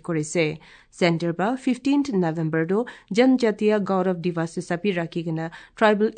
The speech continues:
ইতিহাস জাৰি ৰখাৰ দৰকাৰ পাইচান কৰি দিছে। জাইজা চালকান্দি এইটো মানিয়াদ জনজাতীয় গৌৰৱ সপ্তাহ দি বঢ়াই যায় কিনা সব মিনিষ্ট্ৰিজ আৰু ষ্টেটছ দি কালচাৰেল প্ৰগ্ৰামছ, এক্সিবিশ্যনছ আৰু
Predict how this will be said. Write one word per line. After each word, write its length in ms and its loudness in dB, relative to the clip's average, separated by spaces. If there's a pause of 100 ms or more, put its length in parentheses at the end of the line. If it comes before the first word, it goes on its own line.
ইতিহাস 360 -2 (360)
জাৰি 200 6 (100)
ৰখাৰ 260 -2 (100)
দৰকাৰ 300 0 (100)
পাইচান 400 -4
কৰি 240 -2
দিছে। 280 -2 (500)
জাইজা 340 4 (140)
চালকান্দি 520 0 (220)
এইটো 160 2 (120)
মানিয়াদ 400 -2 (680)
জনজাতীয় 560 4 (120)
গৌৰৱ 280 2 (100)
সপ্তাহ 340 -2
দি 100 2 (180)
বঢ়াই 400 0
যায় 160 0
কিনা 200 -4 (120)
সব 140 -2 (100)
মিনিষ্ট্ৰিজ 460 0 (100)
আৰু 160 0
ষ্টেটছ 320 -2 (120)
দি 80 2 (400)
কালচাৰেল 500 4
প্ৰগ্ৰামছ, 460 -2 (200)
এক্সিবিশ্যনছ 680 -2
আৰু 80 0